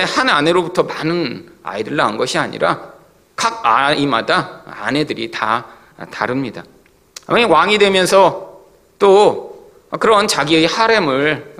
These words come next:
크게 만드는 그런 일을 했던 것 같습니다.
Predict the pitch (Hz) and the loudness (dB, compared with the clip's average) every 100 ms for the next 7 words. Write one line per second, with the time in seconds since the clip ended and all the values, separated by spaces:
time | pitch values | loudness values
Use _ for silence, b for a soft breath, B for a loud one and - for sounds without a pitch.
0 | - - - 196 123 107 120 120 120 151 | -14 -14 -6 -2 -2 -2 -6 -6 -6 -6
1 | - B - - 139 147 120 101 110 120 | -10 B -20 -6 -2 -2 -2 -4 -2 -4
2 | - - - _ - 151 131 113 123 - | -6 -18 -20 _ -6 -4 -2 -2 -4 -14
3 | - _ - - - 110 - | -20 _ -12 -12 -10 -14 -16